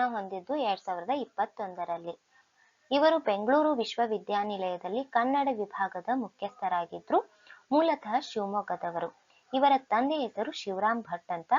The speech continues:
ತಾಯಿ ಹೆಸರು ಮೂಕಾಂಬಿಕೆ. ಇವರ ಪೂರ್ಣ ಹೆಸರು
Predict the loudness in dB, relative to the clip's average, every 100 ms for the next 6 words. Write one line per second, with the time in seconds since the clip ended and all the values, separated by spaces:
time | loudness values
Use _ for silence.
0 | 0 _ 8 8 6 -2 -6 -6 -4 -4
1 | -6 -6 -10 -10 -12 -14 -14 -20 _ _
2 | _ 4 6 6 2 0 0 -2 -6 -2
3 | -2